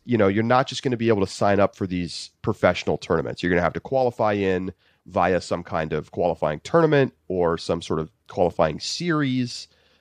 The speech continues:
Um, but, you know, this year, I think this is more of, like, a, a tester.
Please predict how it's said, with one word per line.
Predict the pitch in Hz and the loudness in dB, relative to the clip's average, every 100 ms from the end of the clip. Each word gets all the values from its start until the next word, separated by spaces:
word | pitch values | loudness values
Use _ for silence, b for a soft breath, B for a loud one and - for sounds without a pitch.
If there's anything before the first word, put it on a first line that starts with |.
| _ 95 | _ 2
Um, | 92 90 87 85 - | 4 4 2 -4 -2
but, | 107 95 - _ | 0 0 -2 _
you | 113 | 0
know, | 104 95 | 2 4
this | 151 - 123 | 2 0 0
year, | 117 104 | 4 4
I | 95 | 4
think | 110 95 | 0 -4
this | 107 - | -6 -8
is | 92 | -4
more | 98 101 | 2 2
of, | 90 | 2
like, | 85 82 | 0 0
a, | 82 | -2
a | - 87 | -2 -6
tester. | - - 175 - - 85 80 | -10 -2 -2 0 -4 -2 -2